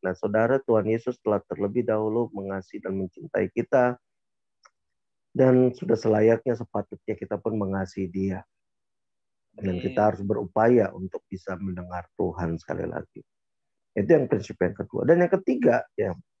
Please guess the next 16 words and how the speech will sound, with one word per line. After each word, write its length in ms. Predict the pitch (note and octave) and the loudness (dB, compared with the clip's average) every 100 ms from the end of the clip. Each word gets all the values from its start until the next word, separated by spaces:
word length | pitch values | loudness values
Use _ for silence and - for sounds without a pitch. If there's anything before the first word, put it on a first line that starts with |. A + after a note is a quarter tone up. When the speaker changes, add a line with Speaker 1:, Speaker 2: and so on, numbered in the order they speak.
| _ _ _ | _ _ _
Speaker 1:
prinsip 320 | - A#2 - - | -4 -2 -4 -2
berikutnya 400 | A2+ B2+ B2+ - | -2 0 0 2
adalah 240 | C3 C#3 | 4 4
kita 240 | C#3+ E3 | 2 2
bisa 240 | E3 D#3+ B2+ | 2 0 -2
melihat 260 | A#2+ D3+ - | 0 -2 -2
bagaimana 560 | A#2 G2+ F#2+ F#2 G#2+ - _ _ _ _ _ _ _ _ _ - | -4 -4 -8 -12 -14 -16 _ _ _ _ _ _ _ _ _ -8
Allah 340 | G#2+ G#2+ G#2+ G#2 | -4 -2 -2 -4
itu 560 | G2 - F#3+ G#3 G#3 - _ _ _ _ _ _ _ | -8 -4 -2 -2 -6 -14 _ _ _ _ _ _ _
bicara 640 | B2+ B2 A2 F#2+ F#2 D#3 | -2 0 0 0 0 -2
pada 300 | - G#2 G#2 | -2 -2 -2
saat 240 | F#2+ G#2+ C3+ | -4 -6 -4
Abraham 360 | G2 F#2 A2+ B2+ | -6 -6 -8 -6
telah 160 | G2 F#2 | -6 -6
bangun 280 | F#2 F#2+ - | -8 -14 -14
mesbah. 520 | G#2+ - _ F2+ - | -14 -14 _ -16 -16